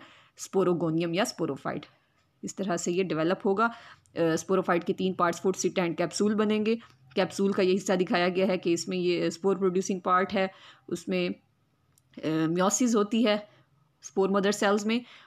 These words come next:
और फिर meiosis के बाद बन जाते हैं स्पोर्स। जब meiosis होती है तो स्पोर्स haplide हो गए।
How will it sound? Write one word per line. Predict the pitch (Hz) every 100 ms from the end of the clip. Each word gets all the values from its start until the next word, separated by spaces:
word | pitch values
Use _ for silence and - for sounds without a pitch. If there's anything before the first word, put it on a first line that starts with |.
| -
और | 180 180
फिर | 180 180
meiosis | 180 196 247 294
के | 277
बाद | 190 180
बन | 175 170
जाते | 170 165
हैं | 202
स्पोर्स। | 185 - 156 147
जब | 175 170
meiosis | 185 226 302
होती | 285 277 277
है | 277
तो | 277
स्पोर्स | - 185 190 185
haplide | - 165 156 160
हो | 151
गए। | 151